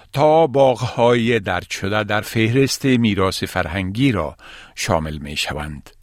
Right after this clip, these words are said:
جول جانسن، مدیر بخش محلات سبز و تفریحگاه ها در شورای شهر سیدنی است. او می‌گوید در حالی که در بعضی موارد مسئولیت فضاهای سبز عامه را حکومت ایالتی،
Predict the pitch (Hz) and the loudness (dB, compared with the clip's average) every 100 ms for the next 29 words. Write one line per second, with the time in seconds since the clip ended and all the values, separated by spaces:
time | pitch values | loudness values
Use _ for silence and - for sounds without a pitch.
0 | _ _ _ _ - - - - 107 143 | _ _ _ _ -20 -20 -16 -8 0 4
1 | 139 143 139 - 120 131 135 - 107 120 | 6 6 2 -2 2 2 2 0 0 2
2 | 120 117 110 117 110 113 - 107 95 92 | 2 2 2 0 -2 -4 -2 -2 0 -2
3 | 92 90 90 - 110 117 110 - 120 123 | -4 -6 -8 -6 -2 -2 -4 -6 -2 0
4 | 131 139 - 123 - 117 104 95 98 82 | 0 0 -2 -8 -4 -2 -2 -2 -2 -2
5 | 80 113 123 - - - - 113 120 127 | 0 2 2 -2 -20 -20 -12 -4 -4 -4
6 | - - 107 101 101 98 95 92 98 98 | -8 0 2 2 0 0 -2 -2 -2 -2
7 | - 98 82 92 95 - - 104 87 117 | -2 -4 -4 -6 -6 -6 -4 -4 0 0
8 | 113 73 - - - _ - - 127 143 | 0 -2 -6 -10 -12 _ -16 0 2 4
9 | 165 170 113 107 131 - 135 143 143 151 | 2 0 2 2 -2 -2 -2 -2 -4 -2
10 | 147 - 131 110 101 104 90 101 92 87 | 0 0 0 0 0 -2 0 0 0 -2
11 | 95 131 117 131 127 143 127 127 131 117 | -2 -4 -4 -4 -2 0 2 2 0 -4
12 | 113 107 98 101 101 101 95 - 110 92 | -2 0 0 0 0 0 -2 -2 -2 -2
13 | 87 101 - 92 92 104 120 120 117 127 | -4 -4 -2 -2 -2 -2 2 2 2 0
14 | 123 117 117 113 117 208 107 98 87 90 | 0 0 0 0 -2 0 -2 0 -2 -6
15 | - 117 123 | -4 0 0